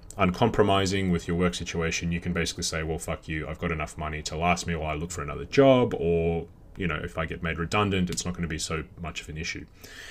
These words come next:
And so this is the track that I started looking at. And it's not necessarily that I wanted to retire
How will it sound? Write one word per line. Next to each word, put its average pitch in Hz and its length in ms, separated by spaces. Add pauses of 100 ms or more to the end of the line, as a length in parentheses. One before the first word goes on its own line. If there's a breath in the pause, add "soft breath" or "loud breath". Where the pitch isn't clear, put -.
(180 loud breath)
And 107 160
so 131 160
this 135 240
is - 320
the 107 260
track 101 260
that 92 120
I 90 80
started 87 480
looking 87 280
at. 78 80
And 85 100
it's 104 220
not 156 120
necessarily 95 520
that 87 120
I 87 100
wanted 85 260
to - 100
retire 80 460